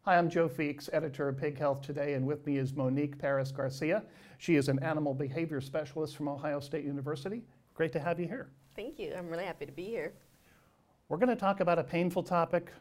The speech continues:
Speaker 1: for the pork industry, and that's pain.
Speaker 2: Yep.
Speaker 1: Um, nobody really likes to talk,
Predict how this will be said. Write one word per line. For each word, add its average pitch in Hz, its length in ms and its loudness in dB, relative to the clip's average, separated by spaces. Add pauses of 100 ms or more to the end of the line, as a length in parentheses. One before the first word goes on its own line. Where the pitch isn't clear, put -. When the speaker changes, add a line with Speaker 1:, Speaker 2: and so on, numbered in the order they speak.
Speaker 1:
for 180 460 8
the 175 100 4
pork 190 300 4
industry, 143 580 2
and 151 220 4
that's 165 480 0 (120)
pain. - 380 -2 (240)
Speaker 2:
Yep. 214 240 -14
Speaker 1:
Um, 156 460 6
nobody 240 360 4
really 185 240 4
likes 135 340 -2
to 180 100 -4
talk, 170 380 0